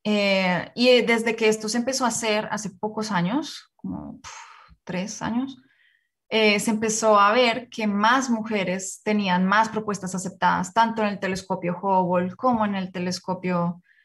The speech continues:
eh, James Webb en este caso. Ahora también se está haciendo con alma. Eh, y esto es muy bueno porque efectivamente a veces hay bias, es lo que llamamos bias, y es que,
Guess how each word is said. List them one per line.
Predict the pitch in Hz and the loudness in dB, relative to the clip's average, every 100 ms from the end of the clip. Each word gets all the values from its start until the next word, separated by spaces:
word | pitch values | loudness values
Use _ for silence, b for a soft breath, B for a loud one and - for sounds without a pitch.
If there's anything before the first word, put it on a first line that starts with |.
| b b b _ | b b b _
eh, | - 202 190 185 180 | -6 -2 0 0 0
James | 185 185 | 0 0
Webb | 190 175 175 | 0 -2 -4
en | 160 | -8
este | - 175 | -8 -2
caso. | 226 220 202 190 196 196 190 - - | 2 4 4 0 -4 -4 -4 -6 -2
Ahora | 208 196 190 190 | 4 4 4 0
también | 196 190 | -2 -2
se | 180 | -4
está | - 175 | -4 -8
haciendo | 180 180 170 | -2 0 -2
con | 175 190 | -2 0
alma. | 214 226 220 214 196 190 190 196 - _ _ _ _ _ | 2 2 2 0 0 -2 -4 -6 -12 _ _ _ _ _
Eh, | - 202 190 175 156 123 - - _ _ _ | -6 -2 0 2 0 -4 -12 -18 _ _ _
y | 233 | 2
esto | 240 240 | 2 4
es | 220 | 0
muy | 233 | 2
bueno | 220 240 226 | 2 2 0
porque | 208 - | -4 -8
efectivamente | 202 190 202 180 190 185 | -8 -4 -2 0 -2 0
a | 202 | 0
veces | 214 196 | 0 0
hay | 208 208 196 190 - | -2 0 -2 -6 -2
bias, | 180 196 180 180 | 2 2 0 -6
es | - 180 | -8 -12
lo | - | -14
que | - | -14
llamamos | - - - - - | -10 -6 -4 -6 -4
bias, | 76 - 180 185 | -4 -2 -4 -4
y | |
es | 185 180 | -6 -6
que, | 185 185 180 175 | -4 -2 0 -2